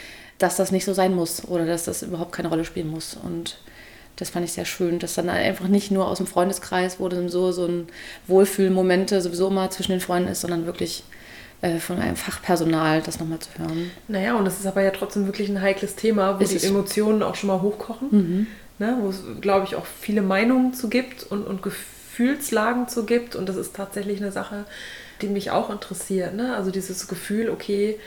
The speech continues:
Speaker 2: ich entscheide mich jetzt für diesen Weg und könnte
Speaker 1: Mhm.
Speaker 2: womöglicherweise, wenn es denn dann klappen sollte, äh, Mutter eines Kindes werden, was
Speaker 1: Mhm.
Speaker 2: eben genetisch nicht meins ist.
Speaker 1: Mhm.
Speaker 2: Wie, wie, wie war da so dein innerer Prozess, dich mit
Speaker 1: Es war,
Speaker 2: Frage
Speaker 1: es war ein
Speaker 2: auseinanderzusetzen?
Speaker 1: Kampf auf jeden Fall.
Speaker 2: Also das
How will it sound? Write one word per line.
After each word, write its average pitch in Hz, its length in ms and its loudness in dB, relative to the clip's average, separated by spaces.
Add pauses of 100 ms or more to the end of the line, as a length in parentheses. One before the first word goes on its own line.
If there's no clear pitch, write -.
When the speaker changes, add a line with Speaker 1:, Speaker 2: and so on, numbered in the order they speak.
(380)
Speaker 2:
ich - 200 -10
entscheide 196 420 2
mich 202 140 0
jetzt 202 180 -6
für 196 80 -2
diesen 190 300 0
Weg 247 320 2
und 185 180 -4
könnte 220 400 4
Speaker 1:
Mhm. 190 60 -2
Speaker 2:
womöglicherweise, 208 1200 0
wenn 196 160 -4
es 208 140 -6
denn 190 160 -6
dann 180 180 -6
klappen 190 340 -8
sollte, 202 500 -6 (640)
äh, 196 140 0
Mutter 196 320 -2
eines 190 300 -2
Kindes 247 360 2 (360)
werden, 233 680 2
was 202 160 -2
Speaker 1:
Mhm. 196 120 2
Speaker 2:
eben 208 180 4
genetisch 208 560 2
nicht 185 180 -8
meins 180 320 -8
ist. - 400 -14
Speaker 1:
Mhm. 185 300 2
Speaker 2:
Wie, 190 220 -10
wie, 185 180 -8
wie 190 180 -6
war 190 100 0
da 202 120 2
so 202 80 0
dein 202 160 4
innerer 196 300 2
Prozess, 226 460 -2 (180)
dich 185 180 -10 (260)
mit 185 100 -6
Speaker 1:
Es 196 140 -4
war, 170 280 4
Speaker 2:
Frage 196 180 0
Speaker 1:
es 196 60 2
war - 20 2
ein 180 60 2
Speaker 2:
auseinanderzusetzen? - 720 0
Speaker 1:
Kampf 180 400 -2
auf 160 160 -4
jeden 160 160 0
Fall. 160 200 0
Speaker 2:
Also 214 200 2
das 202 140 0